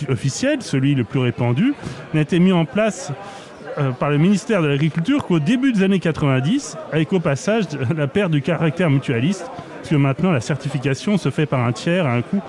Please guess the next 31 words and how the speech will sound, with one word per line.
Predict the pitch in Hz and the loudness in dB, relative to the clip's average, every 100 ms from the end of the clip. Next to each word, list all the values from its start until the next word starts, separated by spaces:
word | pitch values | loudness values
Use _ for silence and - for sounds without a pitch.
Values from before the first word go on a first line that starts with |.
| - - - - | -10 -14 -14 -8
parfois | 156 - 214 | -6 -2 2
non | 180 175 | 4 6
négligeable | 165 151 160 160 240 208 - | 4 2 2 2 0 -2 -4
pour | 156 | 0
les | 156 | 0
petits | 139 185 - | 2 0 0
producteurs. | - 151 131 107 92 | -2 0 0 -2 -2
Mais | 120 127 - - - 139 | -4 -6 -8 -14 -6 0
dès | 226 | 0
le | 285 | 2
début | 220 175 156 226 302 - - - - | 2 4 4 2 0 -6 -18 -14 -2
de | 156 | 0
l'agriculture | 160 208 214 170 185 | 2 0 0 0 0
biologique, | 156 156 160 214 277 - - | 2 2 2 0 -2 -4 -4
il | 165 | 0
y | |
avait | 208 226 | 2 2
une | 180 | 2
corré-, | 147 262 262 202 175 165 151 | 0 0 0 2 0 -2 -6
corrélation | 247 240 214 156 - 143 | -2 0 0 0 0 -2
forte | - - 151 - - - - - - | 0 -4 -4 -12 -16 -16 -16 -12 -2
entre | 170 170 | 0 2
technique | 160 - 269 254 226 | -2 0 0 0 0
agronomique | 180 151 147 147 131 - | 0 2 4 2 0 0
pointue | 175 - 226 269 285 - | -2 0 0 0 0 -2
et | 139 | 0
valeurs | 135 196 240 | 2 2 2
éthiques | 165 - 226 | 0 -2 -2
et | 160 | 0
humaines. | 123 95 78 87 - - - - - - - - - | 2 0 -4 -10 -14 -18 -16 -18 -20 -20 -20 -10 -2
Alors, | 147 | -2